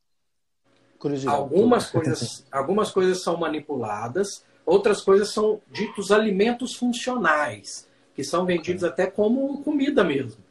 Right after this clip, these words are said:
Speaker 2: <clears throat> Eu uso muito a linha do doutor Jean-Marc Dureau, que é a base de óleos essenciais em microdoses,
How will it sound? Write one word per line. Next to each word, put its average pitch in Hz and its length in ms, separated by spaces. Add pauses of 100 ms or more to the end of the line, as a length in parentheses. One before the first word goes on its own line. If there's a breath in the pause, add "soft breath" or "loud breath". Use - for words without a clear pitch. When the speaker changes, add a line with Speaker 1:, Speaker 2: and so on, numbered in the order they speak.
(560 soft breath)
Speaker 2:
<clears throat> 180 240
Eu 170 100
uso 190 180
muito 202 200
a 208 100
linha 180 360
do 147 180
doutor 160 460 (280)
Jean-Marc 156 580
Dureau, 135 540 (260 soft breath)
que - 80
é 175 40
a 175 80
base 185 500
de 185 180
óleos 190 380
essenciais 185 800
em 214 80
microdoses, 254 1200